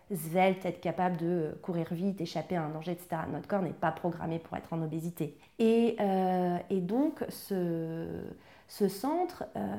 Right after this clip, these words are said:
accompagne des personnes qui sont malades, avec des maladies, euh, chroniques importantes, euh, des cancers, des maladies cardiovasculaires, pulmonaires, des maladies de peau, vraiment plein de maladies différentes,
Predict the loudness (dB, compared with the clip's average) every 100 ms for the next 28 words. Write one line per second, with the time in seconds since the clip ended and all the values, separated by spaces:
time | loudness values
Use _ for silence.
0 | -2 -2 2 2 2 2 2 2 2 0
1 | -2 -2 0 0 -4 -8 -2 0 2 0
2 | 0 2 4 6 4 2 -6 -18 -10 -4
3 | -2 0 0 0 0 -4 -6 -8 -6 -4
4 | -4 -6 -8 -10 -4 0 0 -2 -6 -16
5 | -14 -8 -6 -2 -4 -4 -2 0 0 -2
6 | -6 -8 -20 -8 -2 2 2 2 0 2
7 | 4 6 4 4 4 2 2 0 0 2
8 | 2 0 -2 -4 -4 0 2 2 0 -2
9 | 0 2 0 0 0 0 2 0 -2 -10
10 | -4 0 0 0 -4 -6 0 2 4 2
11 | 2 0 -2 -4 -4 0 0 0 -2